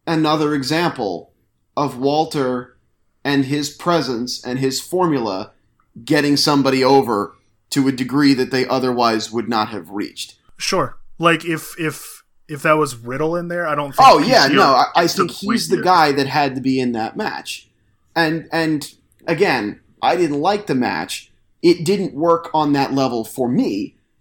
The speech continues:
Speaker 1: I know it didn't work on that level for either of you guys, but it did for a lot of people. So while it wasn't an example I would bring up to display that point, I think it does speak to Walter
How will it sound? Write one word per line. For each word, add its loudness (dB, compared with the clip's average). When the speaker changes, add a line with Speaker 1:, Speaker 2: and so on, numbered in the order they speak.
Speaker 1:
I 2
know 4
it 2
didn't 0
work 0
on 0
that 0
level -2
for -4
either -2
of -8
you -4
guys, -2
but 2
it 0
did 4
for 0
a 4
lot 6
of -6
people. -10
So 0
while 6
it -2
wasn't 0
an -4
example -4
I 0
would 2
bring 0
up -4
to -4
display -2
that -4
point, -6
I 0
think 0
it -2
does 0
speak -4
to 2
Walter 0